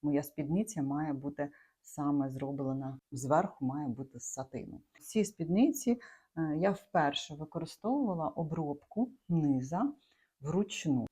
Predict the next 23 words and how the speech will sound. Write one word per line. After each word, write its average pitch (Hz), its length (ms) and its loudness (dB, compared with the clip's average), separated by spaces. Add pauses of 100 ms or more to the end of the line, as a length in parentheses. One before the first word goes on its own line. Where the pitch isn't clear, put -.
(160)
Мені 202 640 6
цікаво, 165 520 2
як 190 260 2
можна 165 280 2
з-, 147 140 -4
обробити 160 600 0
спідницю, 185 680 2 (280)
щоб, - 340 -4 (100)
е, 160 480 -2 (800)
було 185 260 8
більш 190 380 0
охайно, 208 440 4
ніж 165 380 0 (360)
на 165 520 4 (420)
швейній 156 460 2
машині. 131 540 0
І 147 100 -2
зараз 170 320 2
я 165 60 0
вам 151 120 0
показую, 135 640 -6
я, 151 180 -6
різницю. 160 640 0